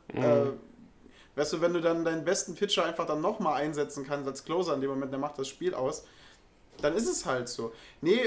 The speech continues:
Speaker 2: ähm, sie haben eine super Saison gespielt. Wir haben uns natürlich gewünscht, dass es vielleicht ein Spiel vier oder ein Spiel fünf noch gibt, einfach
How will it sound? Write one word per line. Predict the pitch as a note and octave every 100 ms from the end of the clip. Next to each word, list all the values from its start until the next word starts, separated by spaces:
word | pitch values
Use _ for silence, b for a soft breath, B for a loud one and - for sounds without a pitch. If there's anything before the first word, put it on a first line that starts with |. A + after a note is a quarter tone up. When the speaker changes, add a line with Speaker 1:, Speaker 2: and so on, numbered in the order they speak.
| -
Speaker 2:
ähm, | E3+ F3 E3+ - -
sie | C#3
haben | E3+ G#3+
eine |
super | F#3 A3+ B3 G#3 - -
Saison | D3 E3+ F3
gespielt. | G#3+ A3+ - G3+ G3+
Wir | F3+
haben | F#3 G3
uns | F#3 F3+
natürlich | F3 G3 F#3 -
gewünscht, | D#3+ G3+ B3 -
dass | E3+
es |
vielleicht | E3 D3+ D3+ D3+
ein |
Spiel | C#3+ - D3+
vier | D3 - G#3+ G#3 F#3+ F3+
oder | D3+
ein | C3+
Spiel | - C#3+
fünf | G#3 A3+ -
noch | G3 -
gibt, | F#3 F3+
einfach | D3+ E3